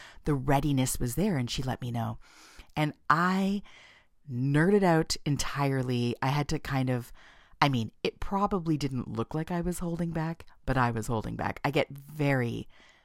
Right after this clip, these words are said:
very excited when people are doing clearing, decluttering in their home, because it is a interest of mine. It has been a, a journey of mine, um,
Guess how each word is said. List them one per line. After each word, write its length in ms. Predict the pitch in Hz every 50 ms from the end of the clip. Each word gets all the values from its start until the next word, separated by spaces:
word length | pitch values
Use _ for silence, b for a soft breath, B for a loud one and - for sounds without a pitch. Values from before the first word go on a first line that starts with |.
| b b _ 180
very 420 | 185 185 175 208 214 220 214 208 190
excited 680 | 147 - - - - 117 120 - 127 123 117 - - B B B B B B
when 180 | B 156 160 147
people 600 | - - - 147 139 - 147 135 135 135 135 - -
are 140 | 143 139 139
doing 540 | 127 - 135 120 127 123 123 120 123 123 - b b b b b b b _
clearing, 840 | - - - - - 147 131 131 123 117 117 120 117 113 113 117 120 - - - -
decluttering 580 | 143 123 - - - 135 123 123 120 123 117
in 80 | 120 117
their 100 | 123 120
home, 480 | 113 110 131 135 123 120 113 113 - 135 _ b b b b b b b b b
because 520 | 240 262 - - 139 123 123 120 120 - -
it 100 | - 220
is 160 | 220 226 202 214
a 260 | 190 185 185 185 - b b b b b b b b b _ _
interest 440 | - 160 156 147 - 170 151 - -
of 100 | 156 143
mine. 460 | 160 143 139 139 139 139 143 165 196 -
It 80 | 135
has 160 | 151 147 131 143
been 140 | 147 135 -
a, 300 | 143 139 131 131 127 127 - B B B B B B
a 140 | 147 147 143
journey 600 | 127 127 127 120 117 127 131 135 139 147 147 -
of 140 | - 135 135
mine, 500 | 139 131 131 127 131 127 131 131 139 147 B B B B B B B B
um, 600 | - 139 139 131 127 127 123 123 120 123 123 127